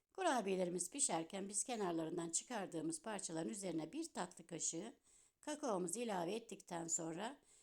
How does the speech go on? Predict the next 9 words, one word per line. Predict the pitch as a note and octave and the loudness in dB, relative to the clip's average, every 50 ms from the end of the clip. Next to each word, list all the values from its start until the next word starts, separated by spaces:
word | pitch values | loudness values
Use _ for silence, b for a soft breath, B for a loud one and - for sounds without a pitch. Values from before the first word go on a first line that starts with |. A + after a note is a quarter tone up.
| B B B B | B B B B
güzelce | - C4+ B3 G3+ G#3+ G3+ F3+ F3 G3+ B3+ | -6 -4 -2 0 0 2 2 2 0 0
yoğuracağız. | B3+ A#3 G#3+ G#3+ G#3 G3 E3 - F#3+ F3 D#3+ D#3+ - - B B B B B B | -2 0 0 0 0 0 0 2 2 2 2 0 -2 -4 B B B B B B
Kakao | - A3 A3 A3 - D#4 C#4+ | -4 -4 -2 -2 0 0 2
hamurunuzu | G#3+ F3+ F3 G#3 A3+ A#3 A#3+ A#3 A3+ G#3+ F3 D#3 E3+ E3 | 2 2 2 2 0 0 0 -2 0 -2 -2 -2 -4 -6
kurutacak | - G#3+ G3+ G3+ - F#3+ E3+ E3 - - | -8 -10 -8 -6 -6 -4 -4 -6 -6 -4
olursa | G3 A#3 D4+ C#4 - B3 | -4 -2 0 0 0 0
arkadaşlar | G3 F3 E3+ F#3 E3+ F3 E3 D#3+ - - A#3 A#3 A#3+ - | -2 -2 -4 -6 -6 -4 -2 -2 0 0 -2 -2 -4 -6
burada | - E4 C4+ B3+ | -6 -4 -2 -2
elinizi | G3+ A#3 C4 C#4+ C4 G#3+ G3+ F3+ - F3 G3 A3 C#4 - | 0 0 0 0 0 0 0 0 0 -2 -2 -4 -4 -6